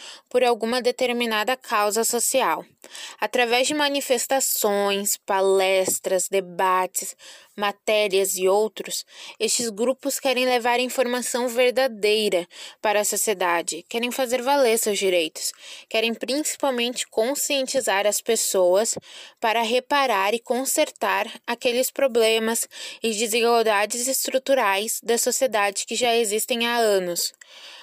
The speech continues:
para então podermos ter uma premissa básica do direito, que é viver em paz e harmonia social.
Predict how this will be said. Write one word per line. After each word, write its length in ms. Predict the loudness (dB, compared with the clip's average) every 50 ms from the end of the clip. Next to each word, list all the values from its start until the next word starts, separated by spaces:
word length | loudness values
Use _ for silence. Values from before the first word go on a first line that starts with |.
| -10 _
para 220 | -2 0 0 2
então 460 | 0 -2 -2 0 2 2 4 2 2 0
podermos 680 | 0 2 2 2 4 2 0 2 0 -2 -2 -4 -2
ter 340 | 0 0 0 2 0 -2 -6 _ -6
uma 200 | -4 -4 -4 -4
premissa 500 | -6 -8 -6 -4 -4 -4 0 0 -2 -2
básica 580 | 0 0 2 2 2 2 0 0 0 -2 0
do 140 | 0 0 0
direito, 580 | 0 0 0 2 2 2 2 0 -4 -8 -14 -14 _ -20 -20 -20 -20 -20 _ _
que 80 | -2
é 80 | 0 2
viver 340 | 2 2 2 2 2 2 2
em 120 | 0 -2
paz 440 | -2 0 0 2 2 2 0 2 2
e 100 | 4 4
harmonia 500 | 4 2 0 0 0 0 0 2 2 0
social. 720 | 2 0 0 0 0 2 2 2 2 2 0 0 -4